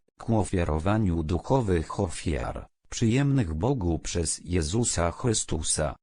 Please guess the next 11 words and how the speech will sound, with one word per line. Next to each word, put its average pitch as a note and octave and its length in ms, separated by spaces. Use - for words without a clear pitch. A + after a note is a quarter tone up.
Izajasza, G#2 640
rozdział F#2 600
dwudziesty E2 680
ósmy, G#2 440
werset G#2 460
szesnasty. F#2 920
"Dlategoż G#2+ 840
tak A#2 340
powiedział F2 720
panujący A#2 800
Pan: G2+ 340